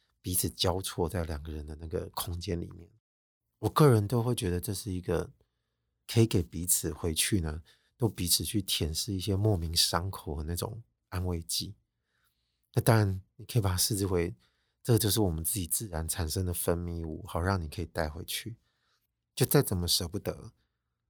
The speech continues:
也只能这个样子。说到这里，其实我都认为哦，嗯，道别这件事情呢，我应该想办法让他在另外一集的时候好好来说一下。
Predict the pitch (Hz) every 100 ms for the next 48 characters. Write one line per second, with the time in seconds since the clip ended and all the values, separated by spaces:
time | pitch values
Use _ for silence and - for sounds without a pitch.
0 | _ _ _ _ 104 110 95 80 85 87
1 | 87 90 78 - - _ _ _ _ _
2 | _ _ _ _ - - 147 139 120 101
3 | 95 87 104 110 92 82 80 80 85 _
4 | _ _ _ _ _ _ _ - 110 87
5 | 73 - _ _ _ _ _ _ - 143
6 | - 95 98 104 101 - 95 85 80 82
7 | 80 80 92 90 92 90 92 117 _ _
8 | _ _ _ _ - 95 110 90 85 95
9 | 90 92 95 117 95 92 90 - 95 -
10 | 82 - 85 - - _ _ _ 101 87
11 | 85 80 78 - - 92 78 - 82